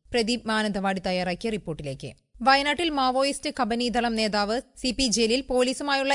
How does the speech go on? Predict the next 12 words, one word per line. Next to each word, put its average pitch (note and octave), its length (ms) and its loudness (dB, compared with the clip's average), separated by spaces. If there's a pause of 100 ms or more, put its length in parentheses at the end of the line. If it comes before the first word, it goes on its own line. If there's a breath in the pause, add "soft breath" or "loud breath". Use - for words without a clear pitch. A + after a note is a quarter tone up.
ഏറ്റുമുട്ടലിനിടെ B3+ 680 0
വെടിയേറ്റു A#3+ 420 0
മരിച്ചത് A3 380 -2 (120)
ആസൂത്രിത A3+ 520 -2
കൊലപാതകമെന്ന് A3+ 720 -2
കുടുംബാംഗങ്ങൾ A3+ 680 0
ആരോപിക്കവേ, G#3 640 -2 (200)
ഏതു C4+ 240 4
നിമിഷവും D#4 380 -2
തിരിച്ചടിയുണ്ടാകുമെന്ന് B3+ 960 0
രഹസ്യാന്വേഷണ A3+ 720 -2
ഏജൻസികൾ. F3 580 -4